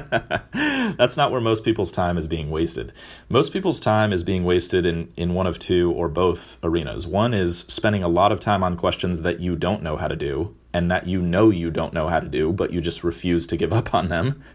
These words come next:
That's a problem. And the other place time gets wasted is you miss something important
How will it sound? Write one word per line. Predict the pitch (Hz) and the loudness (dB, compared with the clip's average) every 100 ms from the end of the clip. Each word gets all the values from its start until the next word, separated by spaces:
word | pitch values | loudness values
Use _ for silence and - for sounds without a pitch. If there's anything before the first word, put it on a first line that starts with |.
| - | -2
That's | 87 107 | 0 0
a | |
problem. | 87 76 80 117 - - - - - - - - | 0 -2 -2 -4 -6 -14 -20 -20 -20 -20 -14 -2
And | 101 104 104 98 | 2 4 2 2
the | 101 | 4
other | 123 | 4
place | 135 127 117 117 - | 4 4 4 2 -4
time | - 98 | 0 2
gets | 95 87 | 2 0
wasted | 95 90 87 95 85 90 | 2 2 2 0 0 2
is | 87 85 82 - | 2 2 0 -6
you | 87 90 | -4 0
miss | 92 101 | 0 0
something | 113 104 101 | -2 0 -2
important | 87 98 98 104 104 | -2 0 0 -2 -8